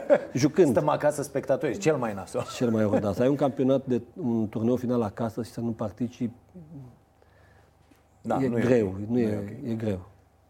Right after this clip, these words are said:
Speaker 1: Uh, ce se va întâmpla? Ce crezi că se va întâmpla?
Speaker 2: Eu cred că avem capacitatea necesară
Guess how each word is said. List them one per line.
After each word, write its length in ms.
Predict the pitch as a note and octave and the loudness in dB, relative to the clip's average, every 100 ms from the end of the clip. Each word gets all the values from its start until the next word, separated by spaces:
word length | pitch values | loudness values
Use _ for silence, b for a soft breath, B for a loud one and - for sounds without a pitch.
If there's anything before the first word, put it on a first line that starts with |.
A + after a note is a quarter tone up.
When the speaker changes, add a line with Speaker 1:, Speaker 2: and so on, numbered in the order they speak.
| _ - | _ -10
Speaker 1:
Uh, 380 | G2 G2+ G2 G2 | -4 -2 -2 -4
ce 160 | - C#3 | -4 -4
se 160 | - F#2 | -4 -8
va 100 | F2+ | -8
întâmpla? 360 | D#2+ D#2+ D#2+ D#2 | -10 -14 -14 -12
Ce 120 | G#2 | -12
crezi 260 | - E2 - | -12 -16 -18
că 60 | |
se 100 | D2+ | -18
va 60 | D#2 | -18
întâmpla? 280 | D#2 D#2 D#2 D2 _ _ _ _ _ b b b b b b b _ _ _ - B B B B B B B B B - _ _ _ - | -18 -20 -20 -20 _ _ _ _ _ b b b b b b b _ _ _ -20 B B B B B B B B B -20 _ _ _ 0
Speaker 2:
Eu 180 | C#3+ F3+ | 2 2
cred 140 | G3 | 2
că 80 | F#3 | 2
avem 160 | D#3+ | 2
capacitatea 520 | B2 G2+ G2 - G2+ G#2 | 0 -2 -4 -4 -4 -4
necesară 600 | F#2+ G#2 - F#2+ G#2 | -6 -8 -6 -4 -4